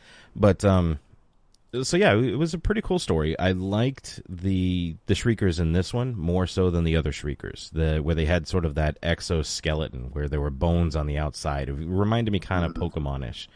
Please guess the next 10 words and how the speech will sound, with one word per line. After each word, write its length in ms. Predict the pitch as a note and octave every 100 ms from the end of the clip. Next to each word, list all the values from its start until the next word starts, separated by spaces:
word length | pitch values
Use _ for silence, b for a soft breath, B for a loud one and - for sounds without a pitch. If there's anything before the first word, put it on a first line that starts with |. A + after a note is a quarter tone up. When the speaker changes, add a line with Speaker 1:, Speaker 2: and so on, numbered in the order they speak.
| B B B B
Speaker 1:
Um, 600 | - D2+ C#2+ C#2+ C2 C#2 - -
where 80 |
they 80 | D#2
had, 140 | - -
like, 140 | D#2
the 80 | D2+
giant 460 | C#2 E2+ F2 D#2
bone 260 | F2 E2 D#2+
ribs, 520 | D2+ F2+ E2+ E2 D2+
the, 180 | E2